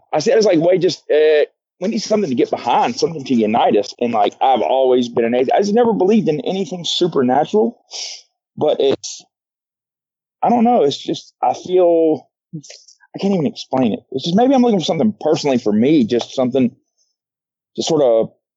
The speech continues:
bring everything together. And, uh, I don't know how atheism just all of a sudden got associated with the left, who is just outrageous, where they're just insisting men and women are exactly the same. And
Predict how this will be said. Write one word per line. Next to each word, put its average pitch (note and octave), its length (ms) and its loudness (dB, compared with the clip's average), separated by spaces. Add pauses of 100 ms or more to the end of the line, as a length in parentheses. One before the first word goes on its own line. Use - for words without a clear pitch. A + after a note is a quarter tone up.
(140)
bring D3+ 320 0
everything F3+ 400 0
together. D#3+ 420 2 (600)
And, C3+ 180 0
uh, C3+ 280 2 (580)
I E3+ 60 2
don't F3 160 2
know D3 60 -2
how F#3+ 260 4
atheism D#3 480 2
just C#3 200 -4
all C#3+ 140 2
of C3 60 -2
a - 20 -6
sudden D3 220 0
got C#3 180 2 (500)
associated C#3 480 0
with B2+ 120 -2
the - 60 -2
left, B2+ 380 0
who A2+ 80 -2
is A2 120 -2
just B2+ 280 -6
outrageous, A#2 680 0
where G#2 100 -4
they're G#2 120 0
just G#2 300 -2 (1080)
insisting B2 540 0
men C3+ 320 2
and A2 180 4
women C3 240 2
are A#2+ 100 0
exactly B2+ 440 0
the G#2 80 -2
same. C#3 640 0
And G#2+ 260 -2